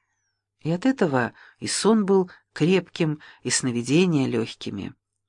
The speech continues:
Без четверти семь лязгнул замок. Открыли запертые на ночь двери служебного входа.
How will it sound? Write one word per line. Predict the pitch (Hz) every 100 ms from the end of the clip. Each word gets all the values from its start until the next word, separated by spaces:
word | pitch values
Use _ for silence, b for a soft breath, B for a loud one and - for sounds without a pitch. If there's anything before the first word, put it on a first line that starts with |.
| _ _ _ _ _ _ _ _ _ -
Без | 135 285 -
четверти | - - 185 147 139 127 - 131
семь | - - 180 262 302 - _ _
лязгнул | - 143 156 202 202 202 208
замок. | 180 190 175 123 87 - - _ _ b b b b b
Открыли | 139 - 175 160 151
запертые | 160 143 135 127 143
на | 143 139
ночь | 135 123
двери | 131 135 185 170
служебного | - 139 131 143 135 135 135
входа. | - 127 101 92 82